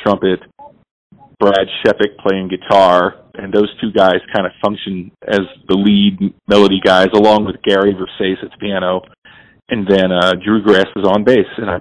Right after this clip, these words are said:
play drums. And that's out now. Um, it's, I think it officially released on the twenty-seventh, um, and it's starting to,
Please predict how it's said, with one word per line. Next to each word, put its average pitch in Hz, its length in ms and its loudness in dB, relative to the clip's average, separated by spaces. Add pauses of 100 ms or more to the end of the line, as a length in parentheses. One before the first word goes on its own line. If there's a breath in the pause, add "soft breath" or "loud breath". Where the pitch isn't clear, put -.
play 98 100 -6
drums. 98 320 -8 (1400 soft breath)
And 101 180 -4
that's - 180 2 (220)
out - 120 -4
now. 98 520 -2 (200)
Um, 101 360 0 (720)
it's, - 160 -2 (300)
I 113 100 -2
think 139 200 -2
it 165 80 6
officially 156 500 2
released 120 480 0
on 113 100 0
the 98 100 -2 (120)
twenty-seventh, 120 640 0 (260)
um, 95 300 -2 (1000 loud breath)
and 104 500 2 (340)
it's - 160 -12 (100)
starting 117 380 6 (140)
to, 98 340 -2